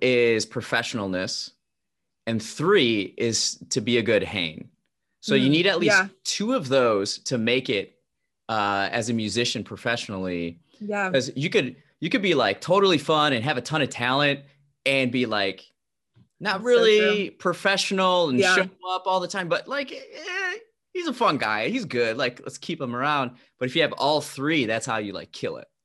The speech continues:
Speaker 2: Yeah. Well, I, I think that that applies to pretty much anything, though. I mean, you have to have
Speaker 1: That's
Speaker 2: some
Speaker 1: what's so
Speaker 2: kind
Speaker 1: great
Speaker 2: of
Speaker 1: about it, though, isn't it?
Speaker 2: I mean,
Speaker 1: Yeah.
Speaker 2: it's true. I mean, you have to have some kind of,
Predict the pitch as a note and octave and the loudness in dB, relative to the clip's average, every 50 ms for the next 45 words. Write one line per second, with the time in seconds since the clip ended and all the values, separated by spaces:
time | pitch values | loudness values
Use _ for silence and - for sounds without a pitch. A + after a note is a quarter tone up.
0 | _ _ _ _ _ _ _ _ _ _ - G#3+ A3 A3 G#3 G3 F#3+ F#3+ _ _ | _ _ _ _ _ _ _ _ _ _ -4 2 4 6 6 4 2 -2 _ _
1 | _ _ _ - A#3+ G3+ A3 B3 B3+ C4 D#4 F#4 B4 A#4 E4+ B3 A#3+ A3 G#3 G#3 | _ _ _ -2 2 2 2 2 2 0 0 0 0 0 -2 0 0 0 0 0
2 | - - A3 G3 F#3 F#3 F#3+ - - - - G#3 F3+ F3 E3+ F3+ - _ _ _ | -4 -4 -2 -2 -2 -2 -4 -8 -16 -16 -14 -12 -10 -10 -12 -12 -14 _ _ _
3 | _ - F#3+ G3+ A#3 B3+ A#3 - - F3+ F3 E3 E3+ E3 F3+ F3+ G3 A3 A#3 C4 | _ -6 -4 -4 -4 -4 -6 -8 -10 -8 -8 -8 -8 -6 -6 -4 -4 -4 -2 0
4 | C4 C4 C4 C4 B3+ A3 - C4 A3+ G3+ A#3 - - G#2 G2+ G#2 A2+ E3+ G#3+ G#3+ | 0 -2 -2 -2 -6 -4 -4 -2 -2 -2 -2 -2 -4 -2 0 0 2 2 0 -2
5 | - - - - - - - A#1 D#2 G2+ A2 C3 C#3+ E3 C4 C4+ C#4 C4+ - A#4+ | -4 -8 -10 -10 -12 -10 -10 -6 -6 -6 -4 -4 -2 0 2 2 2 2 2 2
6 | - - - - - - F#4 G4 G#4 F#4+ - - - - - - - C#4+ D4+ D#4 | -2 -2 -4 -10 -2 2 4 6 6 4 2 0 -8 -14 -6 -2 0 0 2 2
7 | E4 F4+ F4+ F4 F4 F#4 F4+ E4+ E4+ D#4 - - A#3+ B3+ B3+ C4 C4 B3 A3 G3+ | 2 2 2 2 2 2 2 2 0 0 0 0 -2 -2 -2 -4 -2 0 0 0
8 | G3 | -2